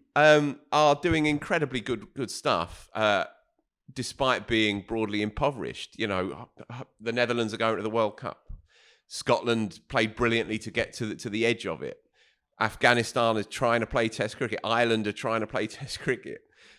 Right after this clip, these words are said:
And so, and so the, the, the balance is obviously spectacularly skewed. Now, I know there's gonna be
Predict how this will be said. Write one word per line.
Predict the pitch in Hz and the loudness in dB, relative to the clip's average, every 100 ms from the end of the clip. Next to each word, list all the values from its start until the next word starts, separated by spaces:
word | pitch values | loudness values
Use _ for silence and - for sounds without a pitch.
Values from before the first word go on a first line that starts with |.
| _ | _
And | - 117 | -6 -4
so, | 113 127 120 113 110 - _ _ _ - | 0 4 4 4 -2 -18 _ _ _ -10
and | 117 | -8
so | 147 | -6
the, | 127 127 | -4 -4
the, | 127 | -4
the | 123 127 | -6 -4
balance | 165 156 147 127 | 0 0 0 -2
is | 120 | -2
obviously | 120 120 113 - | -2 -2 -6 -6
spectacularly | 107 - 107 - 123 - - 98 90 | -8 -4 -6 -4 -8 -8 -6 -4 -4
skewed. | - - 98 85 | -8 -2 0 2
Now, | 110 123 | 4 4
I | 123 | 4
know | 139 151 73 98 | 4 4 2 0
there's | 110 104 | -2 -2
gonna | 117 110 | -2 -2
be | 110 98 90 | 0 -2 -4